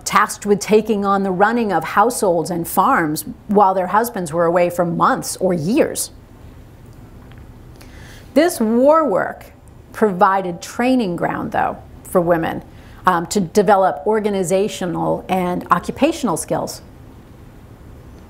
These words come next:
A great example of this, Clara Barton used what she w-, learned during the war to establish the Red Cross in America.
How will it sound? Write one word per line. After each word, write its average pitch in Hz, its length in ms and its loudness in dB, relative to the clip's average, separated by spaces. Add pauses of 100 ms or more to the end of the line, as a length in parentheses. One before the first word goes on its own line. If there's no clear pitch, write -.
(140)
A 208 60 2
great 233 300 4
example 262 460 0
of 170 160 -2
this, 160 180 -4
Clara 240 420 2
Barton 180 680 0
used 208 320 -4
what 196 240 2
she 226 420 0
w-, 202 300 -2 (260)
learned 190 260 0
during 190 220 0
the 185 60 0
war 190 500 4 (220)
to 226 160 2
establish 190 640 0
the 185 120 -6
Red 175 220 0
Cross 165 340 0
in 170 80 -4
America. 175 480 -2